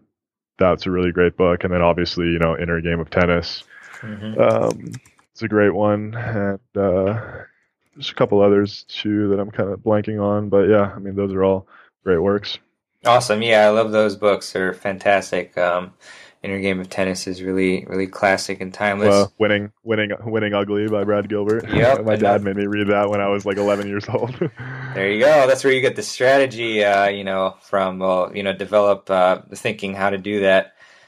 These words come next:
Speaker 2: Um, great book.
Speaker 1: Yeah.
Speaker 2: Um, so Clay, where can we follow you online?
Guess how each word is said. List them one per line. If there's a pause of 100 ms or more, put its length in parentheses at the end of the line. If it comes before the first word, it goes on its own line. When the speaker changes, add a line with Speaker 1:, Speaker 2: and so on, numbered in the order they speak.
(220)
Speaker 2:
Um,
great
book. (320)
Speaker 1:
Yeah.
Speaker 2:
Um, (560)
so
Clay,
where
can
we
follow
you
online?